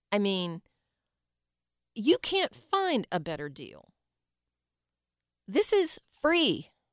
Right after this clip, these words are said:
This isn't gonna cost you anything financially, but it will cost you to take time, your time,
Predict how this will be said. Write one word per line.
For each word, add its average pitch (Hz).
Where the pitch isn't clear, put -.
This 320
isn't 349
gonna 254
cost -
you 220
anything 233
financially, 170
but 180
it 170
will 170
cost -
you 156
to 180
take 165
time, 160
your 196
time, 104